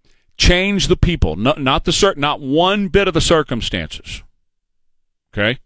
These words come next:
Don't change anything other than the people, and put Mitt Romney in for Donald Trump, you would not hear anything about this. They wouldn't be pursuing him. They wouldn't be going after him.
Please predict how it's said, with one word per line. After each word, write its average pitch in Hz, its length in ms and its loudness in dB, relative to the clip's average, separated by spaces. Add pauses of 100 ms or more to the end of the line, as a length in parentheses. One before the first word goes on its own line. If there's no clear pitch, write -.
(340)
Don't 135 200 0
change 151 320 2
anything 156 440 -4 (480)
other 147 220 2
than 165 120 0
the 160 100 0
people, - 420 0 (500)
and 107 120 -4
put 131 200 2
Mitt 123 280 0
Romney 165 520 0
in 73 280 -12 (600)
for 113 140 0
Donald 135 400 0
Trump, 123 320 -2 (920)
you 113 140 4
would 107 140 4
not 123 200 2
hear 123 120 2
anything 123 240 0
about 117 240 -2
this. 98 180 -4
They 117 100 4
wouldn't 113 280 0
be 110 120 2
pursuing 165 500 0
him. 175 380 0
They 107 80 4
wouldn't 107 220 2
be 107 100 2
going 101 200 0
after 139 280 0
him. 151 140 -4